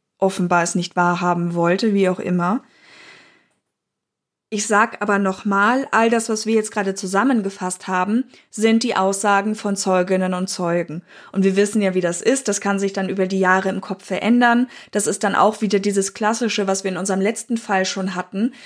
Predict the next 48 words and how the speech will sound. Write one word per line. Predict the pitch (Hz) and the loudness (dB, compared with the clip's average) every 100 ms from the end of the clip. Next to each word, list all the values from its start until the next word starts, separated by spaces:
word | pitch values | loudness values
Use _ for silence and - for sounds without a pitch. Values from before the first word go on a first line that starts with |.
| - | -8
wo | - 214 | 0 2
dann | 202 | 2
Rauchschwaden | 196 185 240 - - 214 214 | 2 2 2 -2 0 0 0
in | 208 | -2
den | 202 | -2
Himmel | 214 226 214 | 0 2 0
steigen | - 196 196 196 | 0 2 2 0
und | 190 | 0
alle | 190 190 | 0 0
denken, | 180 180 180 | 0 -2 -2
ja, | 180 180 | 0 0
ist | 180 | 0
eh | - | -2
normal. | 214 240 220 214 220 - - | 0 2 2 2 -2 -8 -10
Und | - 214 | -2 0
dann | 214 | 2
wird | 214 220 | 0 0
man | 202 202 208 _ - | -2 -2 -4 _ -2
drauf | 196 196 | 0 2
hingewiesen | 240 311 285 214 202 202 220 247 | 2 2 2 2 2 2 2 2
und | 233 226 | 0 0
dann | 220 | 0
merkt | 202 202 - | 0 0 0
man, | 196 202 - | 0 0 -4
ach, | 302 - _ _ - | -8 -8 _ _ -10
das | 208 | -6
ist | - | -2
ja | 240 | -2
gar | 196 180 | -2 -4
nicht | 180 | -6
normal. | 185 180 180 190 | -6 -6 -6 -2
Warum | 240 294 269 | 0 2 4
war | 285 | 2
das | 247 226 | 2 0
am | 190 | -4
Tag | - 170 170 | -4 -8 -6
so? | 175 165 - - - | -6 -6 -8 -20 -16
Krass, | - 240 240 233 | -2 2 2 2
das | 202 | -2
ist | 214 - | -2 0
genau | 208 208 240 | 2 4 4
der | 277 240 233 | 4 2 2
Tag, | 233 220 220 | 2 2 2
an | 208 | 0
dem | 214 | 0
das | 202 214 | 0 -2
und | 220 202 | -2 -2
das | 247 | -2